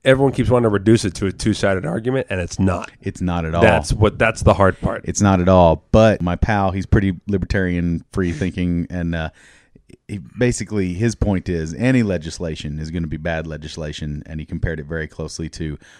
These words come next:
Speaker 2: what was going on with television regulation back in the day when, you know, you had four channels all controlled very heavily by the F C C.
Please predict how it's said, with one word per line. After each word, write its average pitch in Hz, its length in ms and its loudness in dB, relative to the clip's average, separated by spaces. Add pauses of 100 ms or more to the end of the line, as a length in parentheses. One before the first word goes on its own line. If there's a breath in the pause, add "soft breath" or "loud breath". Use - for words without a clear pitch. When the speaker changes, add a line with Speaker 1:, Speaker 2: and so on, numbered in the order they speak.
(160 soft breath)
Speaker 2:
what 78 120 -4
was 82 120 0
going 80 280 -4
on 78 220 -6
with 73 120 -10
television 104 520 0
regulation 95 560 -2
back 87 220 -4
in 87 80 -2
the 87 80 -4
day 82 360 -4 (380 soft breath)
when, 71 220 -6
you 78 80 -4
know, 69 140 -8
you 76 100 -8
had 73 160 -10
four 85 220 -6
channels 90 640 -2
all 82 240 -6
controlled 76 480 -8
very 95 260 0
heavily 80 320 -8
by 76 160 -8
the 78 120 -6
F 76 100 -8
C 80 100 -10
C. 78 360 -8